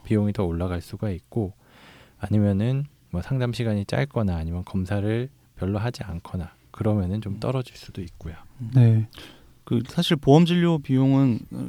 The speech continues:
Speaker 2: 그 다 정해진 거라서
Speaker 3: 음.
Speaker 2: 뭐 병원에 따라서 임의로 책정할 수가 없는 부분이잖아요.
Speaker 1: 맞아요.
Speaker 2: 약가도 그렇고.
Speaker 1: 음.
Speaker 2: 결국엔 이제 비급여 그런 심리 검사 비용에서
Speaker 1: 음.
Speaker 2: 차이가 나는 거일 텐데.
Speaker 1: 음.
Speaker 2: 음, 너무 이건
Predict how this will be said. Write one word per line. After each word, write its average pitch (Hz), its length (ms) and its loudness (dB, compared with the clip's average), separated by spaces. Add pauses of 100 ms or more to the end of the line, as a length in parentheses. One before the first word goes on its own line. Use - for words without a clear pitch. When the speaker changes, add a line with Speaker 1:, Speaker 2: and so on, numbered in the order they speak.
Speaker 2:
그 - 140 -14
다 113 140 -4
정해진 160 460 4
거라서 117 640 0
Speaker 3:
음. 127 320 8 (100)
Speaker 2:
뭐 110 360 -10
병원에 127 320 -2
따라서 120 320 -4 (420)
임의로 123 320 2
책정할 151 340 -4
수가 135 200 -6
없는 104 220 -2
부분이잖아요. 101 720 -8
Speaker 1:
맞아요. 98 240 -4
Speaker 2:
약가도 107 440 -6
그렇고. 107 420 -10
Speaker 1:
음. 87 180 -4 (640)
Speaker 2:
결국엔 127 320 -6
이제 117 160 -8
비급여 123 640 2
그런 110 200 -2
심리 165 240 0
검사 139 240 0
비용에서 107 440 -4 (600)
Speaker 1:
음. 110 160 -6
Speaker 2:
차이가 131 340 0
나는 104 280 -4
거일 101 720 -6
텐데. 104 640 -6 (200)
Speaker 1:
음. 95 140 -8 (1080)
Speaker 2:
음, 101 460 -8
너무 127 280 6
이건 113 240 -2